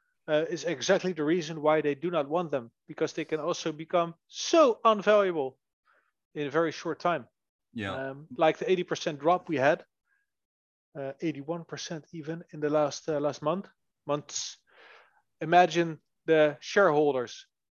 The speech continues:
Speaker 1: of, uh, the bank or the enterprise. I mean, there are people literally roping themselves if the S and P drops ten percent, five percent. Then there are people dangling in the stairways all over Wall Street.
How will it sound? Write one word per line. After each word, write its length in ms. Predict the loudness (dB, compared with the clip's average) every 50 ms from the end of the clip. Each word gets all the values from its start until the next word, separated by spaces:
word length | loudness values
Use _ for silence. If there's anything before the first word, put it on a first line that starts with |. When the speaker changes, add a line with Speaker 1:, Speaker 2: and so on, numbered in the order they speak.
| _ -4
Speaker 1:
of, 440 | -2 0 0 0 0 -2 -6 -10 -14 -20 _ _ _ _ _ -12
uh, 300 | -6 -4 -2 -2 -4 -4 -8 _ _ _ _ _ _ _ -2
the 60 | 4
bank 300 | 6 8 8 8 6 0 -14 _ _ _ _ _ -4
or 100 | -2 0
the 60 | 0
enterprise. 520 | 0 -2 -4 -2 0 0 0 0 -2 -10 -18 _ _ _ _ _ _ _ _ _ -8
I 40 | -4
mean, 180 | -2 0 2
there 180 | 4 4 4 4
are 60 | 0
people 380 | -4 -4 -4 -2 0 0 2 2
literally 400 | 4 2 2 2 2 0 -2 -4
roping 480 | 2 6 6 6 6 6 2 -2 0 -2
themselves 720 | -4 -4 -4 -2 0 2 2 2 0 -2 -6 -12 -14 -14 _ _ _ _ _ _ _ _ _ _ _
if 160 | -6 -6 -6
the 120 | -4 -4 -4
S 180 | -4 -4 -4
and 120 | -6 -8 -6
P 120 | -6 -6
drops 440 | -4 0 4 6 6 6 4 0 -4
ten 200 | -2 -2 -2 -2
percent, 360 | -4 -6 -2 -2 -2 -2 -4 _ _ _ _ _ _ _ _ _ 4
five 200 | 6 6 6 4
percent. 280 | -2 -8 -8 -8 -10 -12 _ _ _ _ _ _ _ _ _ _ _ _ _ _ _ _
Then 80 | -2 0
there 80 | 0 0
are 40 | 0
people 260 | -2 -4 -4 -4 0
dangling 480 | 4 6 6 6 6 2 0 0 0
in 80 | -2 -8
the 40 | -8
stairways 760 | -2 2 6 6 8 8 6 6 4 4 2 0 -4 -10 -10 _ -4
all 260 | -2 2 4 4 4
over 240 | 4 2 0 -2 0
Wall 200 | 4 4 4 4
Street. 280 | 4 0 -4 -4 -4